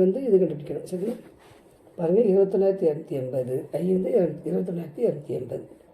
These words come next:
பி என் ஆர் அதே தான். பி பெருக்கல் நாலு பெருக்கல் ஒன்பது கிடையாது.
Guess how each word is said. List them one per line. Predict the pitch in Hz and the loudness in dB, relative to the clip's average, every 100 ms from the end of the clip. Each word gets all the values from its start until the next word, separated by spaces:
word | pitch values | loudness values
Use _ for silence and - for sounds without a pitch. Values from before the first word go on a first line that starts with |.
| _ _ _ _ 233 | _ _ _ _ 2
பி | 214 | 6
என் | 170 151 | 6 4
ஆர் | 139 156 | -4 -6
அதே | 175 170 | -6 -6
தான். | - - | -10 -12
பி | - 180 180 | -4 -2 -2
பெருக்கல் | 175 - 233 165 | -2 0 0 -2
நாலு | 139 143 | -4 -4
பெருக்கல் | 160 - 220 190 | -8 -6 -4 -4
ஒன்பது | 135 160 | -4 -6
கிடையாது. | - 113 117 | -6 -6 -6